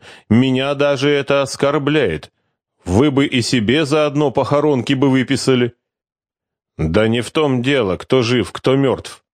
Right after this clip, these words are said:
осадил его Жодин. «Здесь в другом, сикус фикус. Это что же получается, братва? Это же получается, что мы, пока до батареи доберёмся, нас там уже стограммами помянут.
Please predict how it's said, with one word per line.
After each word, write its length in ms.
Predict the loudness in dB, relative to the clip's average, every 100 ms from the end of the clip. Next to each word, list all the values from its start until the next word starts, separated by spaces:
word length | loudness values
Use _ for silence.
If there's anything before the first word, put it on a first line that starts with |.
| -6
осадил 560 | -4 0 0 2 2
его 360 | 2 0 2 2
Жодин. 500 | 0 -2 -4 -10 -12 _ _ _ _ _
«Здесь 520 | -8 -4 0 0 0
в 120 | -4
другом, 440 | 0 0 2 -2 -2
сикус 420 | -2 -2 0 -4
фикус. 540 | -2 -4 -2 -6 -8 -16 _ _ _ _ _
Это 340 | 0 2 0
что 400 | 0 -2 0 -2
же 180 | 0 -2
получается, 800 | 0 -2 -2 -2 -2 -2 -2 -2
братва? 680 | 2 0 2 0 0 -2 -10 _ _ _ _ _ _
Это 340 | -2 0 0 0
же 160 | -2
получается, 880 | 0 0 0 -2 -2 0 -2 -2 -2
что 300 | -2 -2 0
мы, 260 | 2 0 -2
пока 400 | -2 -2 0 0
до 140 | 0
батареи 480 | 0 0 0 0 -2
доберёмся, 800 | -2 0 0 0 0 0 0 -2 -4 _ _ _
нас 540 | -4 0 2 0 -4 -4
там 300 | -2 0 -2
уже 260 | -2 -2
стограммами 720 | -2 -4 -2 0 -2 0 0 0
помянут. 640 | 0 0 0 -2 -4